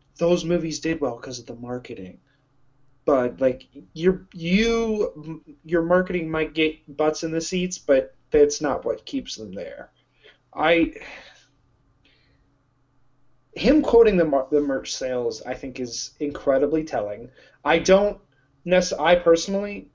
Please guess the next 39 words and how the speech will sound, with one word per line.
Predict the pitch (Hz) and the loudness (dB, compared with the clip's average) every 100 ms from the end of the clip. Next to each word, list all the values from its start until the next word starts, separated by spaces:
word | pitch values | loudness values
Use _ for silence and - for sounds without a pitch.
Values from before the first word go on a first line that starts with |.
| - | 0
don't | 170 175 - | 2 2 0
follow | 160 160 156 151 143 | 4 6 6 2 0
a | 147 | 4
lot | 147 123 - | 4 2 -2
of | 143 - | -6 -2
the, | 139 135 131 143 | 0 2 -2 -4
the | 143 | -2
Disney | 143 143 156 | 0 -2 -4
m-, | 156 160 | -4 -6
news, | 156 170 180 226 - - _ _ _ | -2 0 0 0 -6 -16 _ _ _
but | 165 156 147 - _ _ | 4 6 4 -2 _ _
even | 165 185 202 | -10 -6 -4
something | 196 196 185 175 | -2 0 0 2
as, | 165 160 151 147 - _ _ _ _ _ | 2 4 2 0 -12 _ _ _ _ _
"Hey, | _ 247 233 139 | _ 0 2 0
so | 123 - 165 160 156 156 | 0 2 6 8 6 4
the | 139 | -2
new | 160 196 202 | 0 2 4
Mulan | 160 135 175 202 | 4 4 2 0
movie | 135 127 | 0 -2
is | 123 | -2
gonna | 135 | -4
be | 127 131 | -2 -4
on | 127 127 123 123 - _ _ | -2 -2 -4 -8 -14 _ _
Disney | - 123 - | -12 -10 -8
Plus. | 165 277 202 254 - | -2 2 2 4 4
Oh, | |
that's | 269 311 - | 6 6 6
so | 330 | 4
cool. | 311 349 339 | 6 6 8
I | 247 | 6
can't | 294 | 6
wait | 294 285 | 4 4
to | 294 | 4
watch | 330 269 | 4 4
it. | 226 190 | 2 0
It's | 190 | 0
gonna | 262 220 | 2 2
be | 220 214 | 2 0